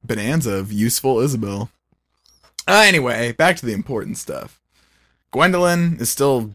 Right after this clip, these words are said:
just pointing the lance around like it's a toy.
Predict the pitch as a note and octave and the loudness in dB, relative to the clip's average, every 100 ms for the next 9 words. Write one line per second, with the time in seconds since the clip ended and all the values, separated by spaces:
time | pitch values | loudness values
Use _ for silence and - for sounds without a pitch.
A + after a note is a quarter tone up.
0 | _ - - - - C#3 D3+ C#3 D3 C3+ | _ -10 -10 -8 -4 -4 -2 -2 0 0
1 | A#2+ - A#2 A#2+ B2 B2 B2 - - C#3 | 0 0 0 0 0 -2 -4 -8 -6 -2
2 | A2+ G2+ | -2 -4